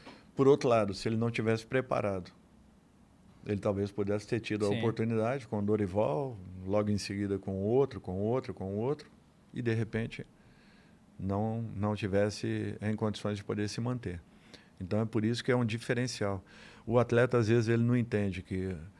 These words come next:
Speaker 1: é, as categorias de base é pra que ele se prepare. Ele não tem que se preocupar em jogar. Lógico, se ele conseguir treinar, ser o melhor e, de repente, ser o titular da equipe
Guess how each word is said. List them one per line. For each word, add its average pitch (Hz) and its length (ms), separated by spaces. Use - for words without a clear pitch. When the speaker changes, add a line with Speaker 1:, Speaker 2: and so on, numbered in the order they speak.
Speaker 1:
é, 98 300
as 90 140
categorias 110 520
de 92 120
base 98 340
é 98 40
pra 104 180
que - 100
ele 104 120
se - 140
prepare. 92 600
Ele 110 140
não 127 140
tem 151 160
que - 80
se 135 100
preocupar 107 500
em 98 60
jogar. 92 480
Lógico, 101 440
se - 120
ele 98 80
conseguir 95 420
treinar, 98 580
ser - 200
o 113 80
melhor 101 460
e, 107 180
de 104 180
repente, 98 500
ser - 220
o 120 80
titular 101 480
da 98 100
equipe 95 540